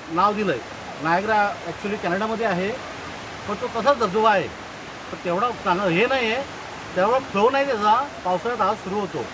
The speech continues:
वज्रेश्वरी अंबाडी रस्त्यावरती सैतानी पुलाच्या जवळ जे गाव आहे म्हाळुंगे, त्या म्हाळुंग्यातून ह्या धबधब्याला यायला जागा आहे. अनेक पर्यटक इथे येत असतात. माझी कृपा करून सगळ्या पर्यटकांना विनंती आहे की आपण इथून लोणावळ्यात जाता,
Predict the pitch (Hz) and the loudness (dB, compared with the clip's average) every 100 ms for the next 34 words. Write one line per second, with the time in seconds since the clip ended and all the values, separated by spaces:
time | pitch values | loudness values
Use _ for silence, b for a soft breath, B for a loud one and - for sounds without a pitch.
0 | - - - - 151 185 226 269 269 262 | -10 -12 -12 -8 0 0 0 -2 -2 -4
1 | 262 - 190 220 247 247 226 - 220 208 | -4 -6 -4 0 2 2 -2 -2 -2 -2
2 | 196 180 190 180 - 240 220 214 220 220 | -4 -4 -2 -2 -2 -4 -4 0 0 0
3 | 220 220 226 - - - - - - 196 | 0 0 0 -6 -12 -12 -12 -12 -2 4
4 | 240 214 147 208 190 202 247 233 202 170 | 4 4 0 -2 0 2 4 2 -2 -6
5 | - - - 147 190 233 240 220 202 196 | -10 -14 -10 -4 -2 0 -2 -2 -2 0
6 | 185 214 220 214 226 214 165 190 190 156 | 0 0 -2 -2 -4 -2 0 0 0 -2
7 | 156 180 190 185 180 190 - - - 160 | -2 0 2 2 4 2 -2 -10 -8 -2
8 | 175 180 185 185 240 254 - 220 220 226 | 0 0 -2 -2 -2 -2 -2 0 0 0
9 | 202 175 214 196 202 - 165 117 - - | -4 -4 -2 -2 -6 -4 -4 -4 -8 -10
10 | - - 175 202 262 - 214 247 247 262 | -10 -4 -2 0 -2 -4 -2 0 -2 -4
11 | 233 175 214 262 254 233 226 226 220 214 | -6 -2 2 2 2 -2 -2 -4 -4 -4
12 | 220 226 208 202 120 - - - - - | -2 0 0 -2 -6 -10 -12 -12 -12 -6
13 | 233 254 - 196 254 247 - - 208 277 | -4 -2 -2 -2 0 -2 -6 -12 -6 -4
14 | 262 226 254 285 277 214 233 | -2 0 2 2 2 0 0